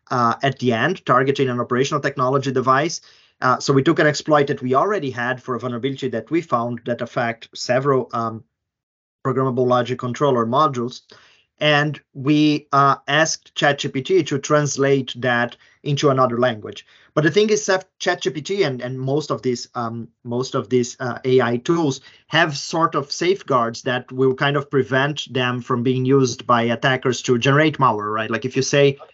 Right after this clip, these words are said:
Speaker 1: you know, "Chat, Chat G P T, give me malicious code," that's not gonna happen. But what we did is basically take this code, create a scanner, uh, on the network, and then create, you know, this type of packet without saying exactly what that was, but that was an actual exploit, right?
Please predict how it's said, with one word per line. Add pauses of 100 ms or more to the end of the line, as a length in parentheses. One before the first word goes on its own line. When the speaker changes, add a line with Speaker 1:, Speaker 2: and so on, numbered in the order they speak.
(100)
Speaker 1:
you
know,
"Chat,
Chat
G
P
T,
give
me
malicious
code," (320)
that's
not
gonna
happen.
But
what
we
did
is
basically (380)
take
this
code,
create
a
scanner,
uh,
on
the
network,
and
then
create,
you
know, (280)
this (200)
type
of
packet
without
saying
exactly
what
that
was,
but
that
was
an
actual
exploit,
right?